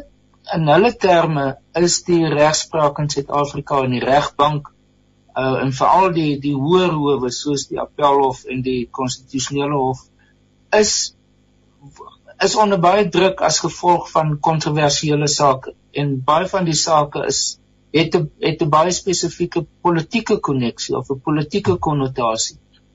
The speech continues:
Wat beteken dat mense by implikasie, eh, daarna kyk ook vanuit 'n politieke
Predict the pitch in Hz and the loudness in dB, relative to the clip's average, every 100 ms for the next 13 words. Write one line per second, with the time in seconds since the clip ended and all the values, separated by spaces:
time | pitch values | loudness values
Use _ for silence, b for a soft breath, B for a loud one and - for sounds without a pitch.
0 | _ - - 147 180 208 196 208 185 170 | _ -8 -4 0 2 4 4 4 2 2
1 | 170 175 180 170 165 160 160 - 190 196 | 2 2 0 0 0 0 -6 2 2 4
2 | 190 139 143 - - 147 - 139 135 _ | 0 -4 -6 -8 -4 -2 0 -2 -4 _
3 | - 147 151 156 151 - 165 156 - - | 0 2 4 2 -2 0 0 0 -2 -2
4 | - 165 160 151 - - 165 151 240 233 | 0 -2 0 -2 -4 -2 -2 0 -2 0